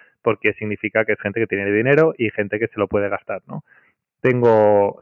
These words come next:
gente entre dieciocho y veinticuatro, sobre todo en su, en los treinta, y luego mucha gente entre treinta y cinco, cuarenta y cinco, eh, y por encima, ¿no? La mayoría son hombres, eh, sobre todo en Instagram. En, en YouTube está más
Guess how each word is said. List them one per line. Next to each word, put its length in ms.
gente 320
entre 460
dieciocho 420
y 60
veinticuatro, 640
sobre 220
todo 400
en 200
su, 120
en 240
los 160
treinta, 540
y 100
luego 240
mucha 300
gente 420
entre 260
treinta 260
y 40
cinco, 220
cuarenta 280
y 60
cinco, 580
eh, 600
y 160
por 180
encima, 380
¿no? 160
La 160
mayoría 640
son 140
hombres, 360
eh, 380
sobre 160
todo 160
en 80
Instagram. 460
En, 200
en 140
YouTube 280
está 200
más 240